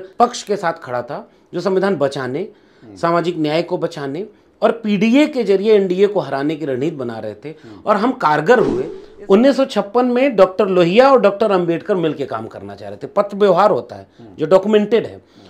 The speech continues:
Speaker 1: तो वो ख्वाब का पूरा करने की कोशिश मिले मुलायम कांशीराम में हुई थी।
Speaker 2: हम्म।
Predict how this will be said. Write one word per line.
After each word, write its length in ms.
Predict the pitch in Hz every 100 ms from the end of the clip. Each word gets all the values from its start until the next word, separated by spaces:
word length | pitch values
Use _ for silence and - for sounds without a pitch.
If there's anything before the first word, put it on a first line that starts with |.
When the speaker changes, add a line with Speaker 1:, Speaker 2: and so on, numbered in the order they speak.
| -
Speaker 1:
तो 80 | 190
वो 220 | 151 285
ख्वाब 420 | - 156 214 226
का 120 | 269
पूरा 300 | 254 208 214
करने 280 | 233 214 226
की 80 | 233
कोशिश 380 | 170 170 226 190
मिले 260 | 170 185
मुलायम 380 | 190 160 151 175
कांशीराम 540 | - 127 123 147 110 104
में 120 | 101
हुई 160 | 104
थी। 220 | 98 - 104
Speaker 2:
हम्म। 100 | 127